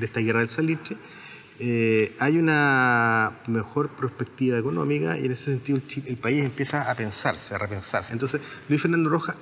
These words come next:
surge en ese contexto en que hay que legitimar, hay que de alguna forma inventar una república a la medida de las élites europeas. Entonces, para eso se necesitan generar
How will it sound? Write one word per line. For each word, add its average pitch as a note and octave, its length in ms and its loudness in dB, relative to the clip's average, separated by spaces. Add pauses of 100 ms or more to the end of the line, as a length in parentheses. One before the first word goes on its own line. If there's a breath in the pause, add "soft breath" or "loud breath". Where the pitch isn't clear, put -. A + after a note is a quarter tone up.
(800)
surge - 680 -2
en C3 100 0
ese C#3+ 200 -2
contexto C#3 520 -4
en C3+ 120 -4
que C#3+ 140 -2
hay C#3 60 2
que C#3 140 2
legitimar, C3 720 2
hay B2 80 -2
que C3+ 200 0
de - 280 -14
alguna C#3 220 2
forma D3+ 280 -2
inventar C3 480 -2
una F#3 160 2
república E3+ 440 2
a - 20 2
la C3+ 100 0
medida B2 560 2
de B2+ 140 -6
las A2 160 -4
élites B2 300 -2
europeas. C3 500 0 (540 loud breath)
Entonces, C#3 300 0 (220 loud breath)
para A#2 180 4
eso C#3 200 2
se C#3 140 4
necesitan C3+ 520 0
generar C3 380 -2